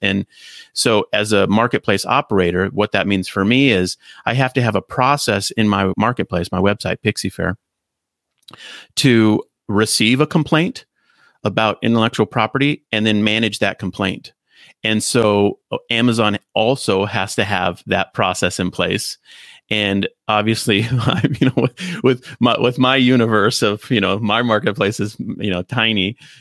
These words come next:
compared to Amazon, but they had to do this at scale. And so they had to have a process by which they understood who was the registered trademark owner for all of these various named items and products and brands. And, and so it's great that they've gotten it sorted out.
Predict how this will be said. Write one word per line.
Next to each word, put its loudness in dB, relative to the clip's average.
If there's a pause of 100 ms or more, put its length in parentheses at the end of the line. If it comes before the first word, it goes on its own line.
(120)
compared 0
to -2
Amazon, 0
but 0
they 0
had 0
to 2
do -4
this -4
at -8
scale. -2
And 0
so 0
they 0
had -2
to 0
have -2
a -2
process -2
by 0
which -2
they 0
understood 0
who 2
was 2
the 0
registered 0
trademark -2 (220)
owner 2
for 2
all 2
of 0
these 0
various 0
named 0 (540)
items 0
and -8
products 0
and -2
brands. 0 (360)
And, 0
and 0
so 2 (180)
it's -2
great 2
that -4
they've -2
gotten -2
it -4
sorted 0
out. -4